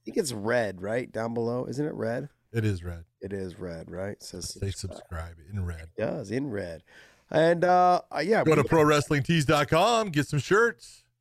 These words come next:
Speaker 2: How about that?
Speaker 1: Do we
Speaker 2: pro wrestling tees dot com. Go to the pro wrestling tees dot com.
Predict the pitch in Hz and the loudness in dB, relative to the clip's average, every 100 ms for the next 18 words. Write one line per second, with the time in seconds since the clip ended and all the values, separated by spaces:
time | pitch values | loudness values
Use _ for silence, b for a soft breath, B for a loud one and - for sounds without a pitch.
0 | _ 127 139 143 165 202 220 - _ _ | _ 0 2 2 4 4 2 -2 _ _
1 | _ _ _ _ _ _ _ _ _ _ | _ _ _ _ _ _ _ _ _ _
2 | - 117 123 110 113 - 110 - 120 104 | -16 -2 2 4 2 0 -4 0 0 2
3 | 120 113 - 120 131 107 123 170 160 151 | 0 0 2 2 2 2 2 4 4 2
4 | 139 - 147 143 143 143 135 131 123 110 | 2 2 2 2 -2 -10 -16 -16 -18 -18
5 | - 156 143 131 127 - 127 120 | -20 -20 -12 -10 -10 -10 -10 -10